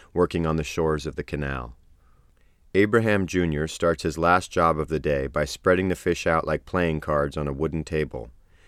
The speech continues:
This is how he counts and classifies the fruit of three days and nights' toil in the Pacific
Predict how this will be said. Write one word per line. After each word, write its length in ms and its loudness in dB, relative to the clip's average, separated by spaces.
This 180 -4
is 120 -4
how 120 2
he 140 0
counts 360 0
and 100 -4
classifies 680 0
the 100 -6
fruit 320 -2
of 100 -8
three 260 0
days 360 2
and 120 -4
nights' 300 -4
toil 440 0
in 120 -8
the 60 -4
Pacific 480 -8